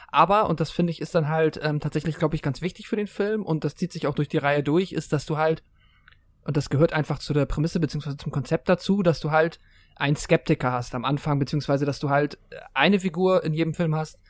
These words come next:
der vom Skeptiker zum offensichtlich Überzeugten dann quasi im Film eine Charakterentwicklung durchmacht, damit du zumindest das irgendwie mit drin hast. Und dadurch reiben sich dann halt die Figuren innerhalb dieses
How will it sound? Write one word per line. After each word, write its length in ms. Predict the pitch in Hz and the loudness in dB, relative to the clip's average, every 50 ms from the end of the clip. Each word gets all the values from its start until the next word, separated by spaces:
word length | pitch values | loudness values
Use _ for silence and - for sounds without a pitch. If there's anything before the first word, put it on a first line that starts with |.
| - - - _ _ - | -20 -20 -20 _ _ -2
der 140 | 151 147 | 0 0
vom 280 | 143 - - 156 156 147 | 0 0 -2 -2 -2 -2
Skeptiker 640 | - - - 180 175 - - 185 170 - 175 170 165 | -4 0 2 2 2 2 0 -2 0 2 0 0 0
zum 500 | - - - 160 156 151 156 151 151 - - - - - - - - - | -2 0 2 2 2 2 0 -4 -10 -14 -14 -18 -20 -20 -20 -20 -16 -6
offensichtlich 560 | - 165 - - 143 156 147 - - 147 - | -4 -2 -2 0 0 -2 -2 -2 -4 -4 -2
Überzeugten 580 | 156 147 156 - - 160 151 151 - - 165 143 | 0 0 0 2 4 4 4 4 4 2 2 2
dann 280 | 147 147 151 147 151 - | 4 4 2 0 -4 -6
quasi 300 | - 160 151 143 143 151 | -2 -2 0 0 0 -2
im 120 | 151 143 | -4 -4
Film 300 | - - 160 151 147 - - - - - - | 0 2 2 2 2 0 -4 -10 -20 -16 -6
eine 180 | - 147 151 - | -4 -2 -2 -2
Charakterentwicklung 760 | - 143 135 156 165 - - 151 139 131 147 - 143 135 123 | -2 -2 0 0 0 0 -2 -2 -2 -2 -2 -2 -2 -4 -2
durchmacht, 520 | 143 139 135 - - 143 180 185 - - - - - - - - | -2 -2 -2 -2 0 0 -2 -2 -2 -8 -18 -20 -20 -20 -10 -6
damit 240 | - 143 147 147 | -2 -2 -2 -2
du 60 | 156 139 | -2 -4
zumindest 400 | - - 156 156 151 147 - 156 | -2 -2 0 2 0 2 2 0
das 240 | 160 165 - - _ | 0 0 -2 -6 _
irgendwie 360 | - 160 202 190 170 143 147 | -2 0 2 2 2 0 0
mit 180 | 131 135 - - | -2 -4 -4 -4
drin 200 | - 151 139 127 | -2 -2 -2 0
hast. 320 | 147 190 196 - - - - - - - - - _ _ | -2 -2 -2 -6 -10 -18 -20 -20 -20 -20 -20 -20 _ _
Und 520 | - 165 156 160 156 151 151 147 - - - - - - _ _ _ - | -2 0 0 0 0 -2 -6 -10 -14 -18 -20 -20 -20 -20 _ _ _ -2
dadurch 640 | 156 147 147 139 160 160 185 196 208 180 - - - _ _ _ | 0 0 0 0 2 2 2 2 2 0 -4 -10 -16 _ _ _
reiben 340 | - 143 143 147 170 175 165 | -10 -2 2 4 4 4 4
sich 160 | 156 165 - | 2 0 2
dann 160 | - 170 156 143 | 2 2 4 4
halt 200 | 156 160 156 - | 4 2 2 0
die 80 | 156 | -2
Figuren 400 | 139 147 139 143 147 156 156 147 151 | -4 -4 -2 0 2 2 2 2 2
innerhalb 500 | - 180 196 208 147 147 147 143 - - | 2 4 4 4 4 4 4 2 0 -2
dieses 420 | 147 139 143 135 - - - - | -4 -4 -4 -6 -8 -10 -16 -20